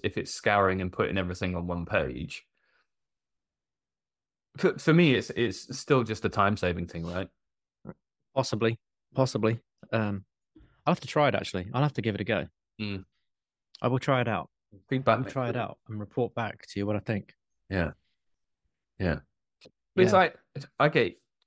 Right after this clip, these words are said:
Speaker 1: you know, connections all the time from people that are building these, these various apps. So I've had a couple that have connected and said, you know, "Oh, uh, you know, I'm building a,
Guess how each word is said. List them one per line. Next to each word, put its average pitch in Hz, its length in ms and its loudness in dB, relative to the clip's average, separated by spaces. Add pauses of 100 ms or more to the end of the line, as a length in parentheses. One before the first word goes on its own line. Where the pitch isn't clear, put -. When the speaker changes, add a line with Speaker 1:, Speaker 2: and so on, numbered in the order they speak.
(240)
Speaker 1:
you 107 100 -6
know, 85 140 -10 (380)
connections 107 420 0
all 98 140 -2
the 85 80 -6
time 98 360 2
from 87 380 -6 (160)
people 92 300 -4
that 87 160 2
are - 40 -2
building 90 420 -2
these, 90 320 -8 (180)
these 90 300 0
various 92 640 0 (100)
apps. - 640 -6
So 95 180 -2
I've 87 100 -6
had 117 120 2
a 98 60 -4
couple 117 380 0
that 95 220 -2
have 90 240 4 (760)
connected 101 420 -2
and 90 160 -2
said, 90 380 2
you 92 80 2
know, 90 180 4
"Oh, 92 180 2
uh, 65 160 -8
you 90 120 -10
know, 85 260 -8
I'm 87 160 -2
building 92 360 0
a, 87 100 2